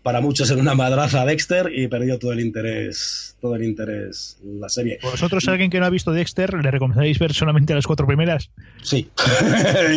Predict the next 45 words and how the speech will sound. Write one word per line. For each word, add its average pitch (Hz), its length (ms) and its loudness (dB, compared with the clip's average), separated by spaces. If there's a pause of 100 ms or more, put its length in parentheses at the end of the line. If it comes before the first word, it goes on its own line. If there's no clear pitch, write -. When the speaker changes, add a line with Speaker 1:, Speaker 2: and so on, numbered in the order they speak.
(440)
Speaker 1:
Sí, 156 240 0
porque 117 240 -4
si 131 160 -2
no, 143 460 0
seguramente 139 460 -2
que 139 80 0
me 120 100 -2
digan 127 200 -2
que 113 100 -4
es 117 140 -4
un, 113 640 -2
<laughs> - 800 -4
una 143 220 2
mierda. 110 480 0 (280)
Pero 123 160 0
vamos, 143 260 0
yo 135 260 2
siem-, 147 340 2
siempre 165 240 0
que 175 60 2
hablo 165 160 2
de 139 80 2
Dexter, 160 480 -2
eh, 127 240 0
siempre 156 300 -2
le 143 80 0
digo 143 100 0
a 139 40 2
la 127 80 0
gente 143 320 -2
que 156 100 -4
Dexter 165 400 -2 (100)
hay 143 100 0
que 151 100 -2
conocerla 143 420 -2
en 135 40 -2
su 127 180 -2
contexto. 101 640 -6 (260)
Cuando 127 200 2
se 135 120 2
estrenó 147 340 2
Dexter, 180 460 0
no 147 760 2
nos 175 140 0
podíamos 156 600 -2